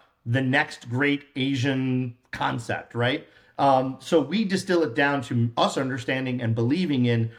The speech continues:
the core values, the core, um, uh, differentiating value propositions to the market. What does it mean to the operator? Well, for us,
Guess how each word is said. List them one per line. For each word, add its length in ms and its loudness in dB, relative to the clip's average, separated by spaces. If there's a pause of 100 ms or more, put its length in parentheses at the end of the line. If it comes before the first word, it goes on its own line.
(120)
the 100 -2
core 260 4
values, 580 0
the 100 -4
core, 500 -2 (240)
um, 680 0
uh, 140 -2
differentiating 680 0
value 280 0
propositions 880 0
to 180 -6
the 120 0
market. 580 0 (260)
What 180 4
does 120 -2
it 140 -2
mean 480 -2 (320)
to 240 0
the 100 2
operator? 420 0
Well, 180 2
for 220 0
us, 340 0